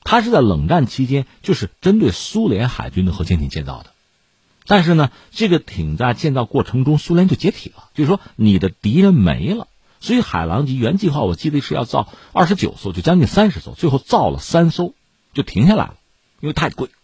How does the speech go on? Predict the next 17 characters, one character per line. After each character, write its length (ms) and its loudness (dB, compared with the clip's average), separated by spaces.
过 180 6
于 100 0
昂 240 -8
贵。 140 -6
冷 200 0
战 200 2
一 40 0
结 200 -2
束， 220 0
美 200 0
国 120 0
也 60 0
要 60 -2
减 180 -8
军 180 -4
费 200 -6
啊， 120 -16